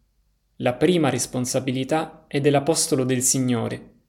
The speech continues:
poi del presbitero, poi del diacono, poi del cresimato, poi del battezzato. Nella comunione degli uni con gli altri, tutta la missione di Cristo sempre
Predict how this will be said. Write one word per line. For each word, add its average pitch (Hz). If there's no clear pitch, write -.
poi 123
del 131
presbitero, 123
poi 151
del 135
diacono, 123
poi 123
del 110
cresimato, 131
poi 113
del 127
battezzato. 131
Nella 139
comunione 143
degli 117
uni 131
con 120
gli 120
altri, 117
tutta 160
la 135
missione 127
di 113
Cristo -
sempre 120